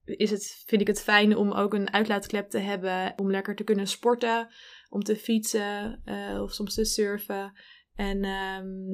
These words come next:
om ook gewoon mijn hoofd leeg te kunnen maken. Ja, er, ik heb best wel een hele fijne vriendinnenkring, waarvan er veel vriendinnen nog in de buurt van Utrecht zijn blijven wonen. Dus die,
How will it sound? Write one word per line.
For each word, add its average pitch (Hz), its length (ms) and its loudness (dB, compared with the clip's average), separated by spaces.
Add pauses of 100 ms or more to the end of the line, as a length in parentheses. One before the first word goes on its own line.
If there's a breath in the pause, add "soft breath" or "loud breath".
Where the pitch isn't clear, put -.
(280)
om 202 200 -2
ook 202 160 0
gewoon 202 160 -2
mijn 190 140 0
hoofd 226 140 2
leeg 220 220 -2
te 220 80 -10
kunnen 208 240 0
maken. 202 500 -4 (540)
Ja, 196 260 0
er, 185 140 0
ik - 120 -10 (100)
heb 196 160 -2
best 202 140 -2
wel 190 360 0
een 190 420 -2 (420)
hele 196 240 -2
fijne 208 580 4
vriendinnenkring, 226 1120 4
waarvan 226 320 -2
er 220 120 0
veel 226 220 2
vriendinnen 214 340 2
nog 214 260 -2
in - 160 4
de 214 120 8
buurt 220 260 2
van 220 160 0
Utrecht 220 300 -4
zijn 214 180 -2
blijven 208 340 -4
wonen. 190 360 -6
Dus - 140 -14
die, 196 260 -8